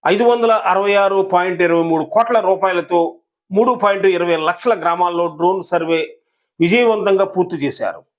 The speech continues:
జాతీయ భూ రికార్డుల ఆధునీకరణ కార్యక్రమాన్ని విజయవంతంగా అమలు చేశారు" అని ఆయన అన్నారు. భూ రికార్డులను ఆధునీకరించాల్సిన అవసరం ఎంతో ఉందని తెలిపారు.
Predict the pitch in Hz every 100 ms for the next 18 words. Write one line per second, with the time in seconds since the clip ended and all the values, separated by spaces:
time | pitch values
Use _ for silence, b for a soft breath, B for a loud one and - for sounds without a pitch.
0 | _ _ _ _ _ _ _ 120 156 214
1 | 302 339 277 208 240 220 214 214 202 196
2 | 165 190 214 202 202 180 180 160 175 -
3 | 175 160 160 165 165 165 180 165 - 151
4 | 151 139 151 156 135 - 117 - _ _
5 | _ _ 190 202 190 190 170 175 165 165
6 | 147 120 101 - _ _ _ _ _ _
7 | _ b b b _ 156 233 285 269 254
8 | 226 220 202 208 175 196 220 208 214 202
9 | 190 185 180 180 185 170 - 175 180 190
10 | 185 156 190 175 156 160 160 190 151 -
11 | - -